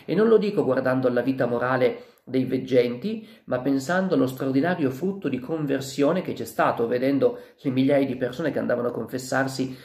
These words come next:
sui monti di La Salette, non lontano da Gap, in Francia." Analogamente si può dire che la vita da adulti di Massimino e Melania non è stata di santità manifesta,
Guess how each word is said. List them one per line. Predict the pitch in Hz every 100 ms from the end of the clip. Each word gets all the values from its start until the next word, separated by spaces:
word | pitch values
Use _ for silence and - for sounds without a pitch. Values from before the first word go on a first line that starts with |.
| -
sui | - - 127
monti | 120 123 120 139 139 -
di | - 120
La | 117
Salette, | - 123 131 117 -
non | 110 117
lontano | 117 123 120
da | 113
Gap, | 131 117 -
in | 123 113
Francia." | - 123 113 - 107 - - _ - _ _
Analogamente | 170 202 190 165 156 143 135 110 107 110
si | 107 139
può | 131 135
dire | 135 113 107 131 131 - - _
che | 147
la | 135 127
vita | 156 180 165 127 -
da | 131 127
adulti | 123 160 208 135 - 107 - - -
di | - 123
Massimino | 123 123 127 139 131
e |
Melania | 131 127 113 104 107 -
non | 117 147
è |
stata | 190 196 156
di | 120
santità | 117 127 117 120 123
manifesta, | 117 117 113 120 110 110 104